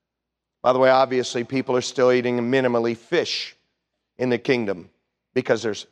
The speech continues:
fishers. And you don't catch fish by net just for fun. You catch fish by net to eat. And this little picture here of this kingdom temple, uh, re-, remember the condition of the earth at the end of the tribulation.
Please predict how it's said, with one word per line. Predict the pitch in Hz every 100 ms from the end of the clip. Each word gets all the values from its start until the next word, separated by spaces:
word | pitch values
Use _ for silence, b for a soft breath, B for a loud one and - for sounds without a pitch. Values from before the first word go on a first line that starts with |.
| _
fishers. | - 147 - - - - - _ _ _ _ _ -
And | 110
you | 123
don't | 135 123 -
catch | - 160 - -
fish | 135 123 -
by | 113 110
net | 117 123 -
just | 123 -
for | -
fun. | - - 127 104 117 _ _ _ _ _
You | - 110
catch | - 127 -
fish | - 131 -
by | 123 113
net | 127 117
to | - -
eat. | 135 139 - _ _ _ _ _ _ _ -
And | 127 127 135
this | 156 156
little | 151 151
picture | 135 160 165 - 135 123 b b
here | - 160 156 143
of | 127
this | 123 117
kingdom | - 175 160 143 131
temple, | - 165 160 131 117 b b
uh, | 143 143
re-, | 151 156
remember | 160 156 165 190 156
the | 135 120 b b _
condition | 160 139 180 175 156
of | 139
the | 120 127
earth | 156 139 139
at | 117
the | 127 139
end | 139
of | 117
the | 117
tribulation. | - 135 120 123 127 - -